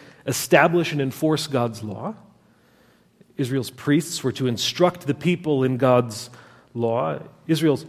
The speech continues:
prophets were to correct and call people back to obedience to God's law. And as a result, Israel was,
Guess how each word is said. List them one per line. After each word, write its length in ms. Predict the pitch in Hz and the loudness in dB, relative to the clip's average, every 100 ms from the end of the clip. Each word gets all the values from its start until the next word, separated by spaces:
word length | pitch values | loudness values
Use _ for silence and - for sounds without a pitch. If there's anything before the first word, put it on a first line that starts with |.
| - | -14
prophets 480 | - 190 190 185 - | 4 6 6 4 0
were 80 | 151 | 0
to 60 | |
correct 480 | 135 - 156 196 - | 0 4 6 6 4
and 120 | 143 | -4
call 220 | - 185 185 | 4 6 6
people 260 | 180 156 | 2 0
back 240 | 127 160 - | 2 2 4
to 140 | 151 | 2
obedience 640 | 127 147 202 208 139 110 | 2 2 2 4 2 0
to 100 | - | -6
God's 380 | 120 123 117 107 | -2 0 -2 -2
law. 400 | 117 113 117 147 - - - - _ _ _ - | -4 -4 -2 -4 -6 -20 -20 -20 _ _ _ 4
And 80 | 180 | 8
as 140 | 190 | 8
a 60 | 185 | 6
result, 420 | 160 233 226 190 | 8 8 6 2
Israel 400 | 254 262 180 160 | 2 6 6 6
was, 380 | 160 170 - | 4 2 2